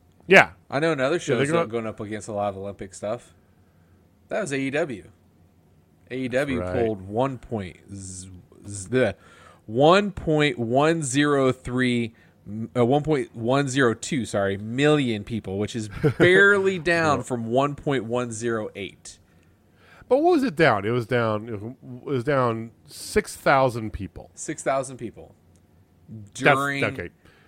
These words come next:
Speaker 2: during
Speaker 1: I
Speaker 2: the
Speaker 1: wouldn't,
Speaker 2: Olympics.
Speaker 1: I wouldn't call that statistically insignificant, but I call it just above statistically insignificant. <laughs>
Speaker 2: Yes.
Speaker 1: It's
Speaker 2: I
Speaker 1: really
Speaker 2: mean,
Speaker 1: not that
Speaker 2: they're
Speaker 1: much.
Speaker 2: at three consecutive weeks of over a million.
Speaker 1: I mean, four.
Speaker 2: Four. Sorry, four now.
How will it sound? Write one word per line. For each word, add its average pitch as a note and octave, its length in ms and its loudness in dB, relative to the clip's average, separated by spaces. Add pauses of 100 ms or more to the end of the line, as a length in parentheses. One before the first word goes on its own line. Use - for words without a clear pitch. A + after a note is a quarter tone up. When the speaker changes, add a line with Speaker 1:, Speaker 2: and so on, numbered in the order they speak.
(760)
Speaker 2:
during C3+ 720 0
Speaker 1:
I C#3+ 100 10
Speaker 2:
the E3 40 12 (100)
Speaker 1:
wouldn't, - 20 8 (240)
Speaker 2:
Olympics. - 180 -10
Speaker 1:
I D3 80 8
wouldn't F3 240 4
call D#3+ 240 8
that A#2+ 200 6
statistically A#2 800 -4
insignificant, G2 880 -6
but G2+ 60 -4
I G#2+ 80 -2
call G#2+ 260 0
it G2+ 140 -8
just G#2 480 2
above F#2 420 0
statistically F2+ 640 -10
insignificant. E2 840 -14
<laughs> - 60 -18
Speaker 2:
Yes. B2+ 340 4
Speaker 1:
It's D3+ 320 0
Speaker 2:
I B2 60 0
Speaker 1:
really B2+ 200 4
Speaker 2:
mean, G2 80 -2
Speaker 1:
not G2 220 0
that E2+ 160 -4
Speaker 2:
they're C#3+ 300 2
Speaker 1:
much. C#3+ 60 2 (180)
Speaker 2:
at - 60 -20
three D3+ 440 -8
consecutive D3 520 -6
weeks B2+ 220 -8
of A2 100 -8
over G#2+ 200 -8
a G#2 40 -10
million. E2 340 -16 (920)
Speaker 1:
I D#2 60 -10
mean, C#2+ 260 -12 (480)
four. - 420 4
Speaker 2:
Four. B2+ 360 0
Sorry, A2 220 -2
four C3 280 -6
now. F#2 240 -12